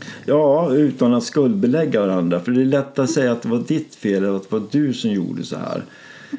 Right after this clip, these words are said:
Eller som man kan säga då som vuxen ibland, att när du gör så här så blir pappa eller mamma ledsen. Och det blir ju en väldig skuldbeläggning för barnet. Barnet vill ju de vuxna väl.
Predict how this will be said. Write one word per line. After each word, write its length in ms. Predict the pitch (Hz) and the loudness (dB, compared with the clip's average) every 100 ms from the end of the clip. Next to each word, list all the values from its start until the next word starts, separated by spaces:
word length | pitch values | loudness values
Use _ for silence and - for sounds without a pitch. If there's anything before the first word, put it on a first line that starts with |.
| - | -12
Eller 240 | - 107 113 | -4 0 0
som 520 | - 113 107 - 101 | 0 0 0 -2 -2
man 180 | 113 107 | -2 -2
kan 340 | 110 104 92 | -4 -4 -4
säga 480 | 73 113 104 98 98 | -2 -2 0 0 0
då 180 | 98 92 | -2 -4
som 360 | 90 90 87 82 | -4 -2 -2 -2
vuxen 500 | 104 98 - 110 127 | -4 -4 -8 -2 0
ibland, 460 | 107 90 85 85 | 2 0 0 0
att 140 | 87 85 | -2 -2
när 100 | 104 | -2
du 260 | 101 120 | 2 2
gör 180 | 113 101 | 2 0
så 180 | 98 92 | -2 -2
här 140 | 85 | -2
så 120 | 87 80 | -2 -4
blir 260 | 87 87 | -2 -2
pappa 420 | - 95 87 - | -2 -6 -8 -4
eller 240 | 85 85 90 | -2 -2 -2
mamma 360 | 82 - - | -4 -4 -4
ledsen. 600 | 85 82 - - - - - _ _ _ _ _ _ _ _ - - - - - - | -6 -6 -8 -10 -10 -12 -16 _ _ _ _ _ _ _ _ -20 -20 -20 -20 -20 -6
Och 140 | 104 | -4
det 160 | 101 113 | 0 0
blir 160 | 127 | 2
ju 180 | 120 117 | 2 2
en 120 | 107 | 0
väldig 400 | 117 110 92 127 | 0 0 0 -2
skuldbeläggning 760 | - 120 101 87 87 73 82 82 | -2 0 0 0 -2 0 -2 -4
för 120 | - | -4
barnet. 600 | 62 50 67 62 - - - | -6 -6 -6 -8 -10 -16 -10
Barnet 640 | - - 110 135 151 139 | -8 -2 0 2 0 0
vill 240 | 110 107 101 | 0 0 0
ju 100 | 98 | 0
de 180 | 98 | 0
vuxna 440 | 98 92 - - 95 | -2 -4 -4 -6 -4
väl. 500 | 110 143 50 50 | -2 -2 -2 -6